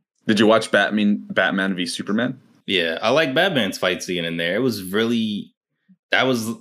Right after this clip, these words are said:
Speaker 2: probably one of the best Batman fight. Like, <sighs> man, Ju-, D C cinematic universe is really good,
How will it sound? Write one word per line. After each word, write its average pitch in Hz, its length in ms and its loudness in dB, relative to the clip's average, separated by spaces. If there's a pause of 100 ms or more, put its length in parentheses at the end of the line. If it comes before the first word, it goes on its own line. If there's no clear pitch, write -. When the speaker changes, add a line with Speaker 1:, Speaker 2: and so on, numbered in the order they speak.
(140)
Speaker 2:
probably 139 280 2
one 120 180 2
of 123 60 2
the 120 80 0
best 123 280 0
Batman 123 380 0
fight. - 240 -4
Like, 180 260 -2 (380)
<sighs> - 380 -20
man, 208 560 -2 (840)
Ju-, - 380 -2
D 254 180 2
C 247 640 0
cinematic 180 640 0
universe 160 400 0
is 113 120 -4
really 160 200 0
good, 123 480 0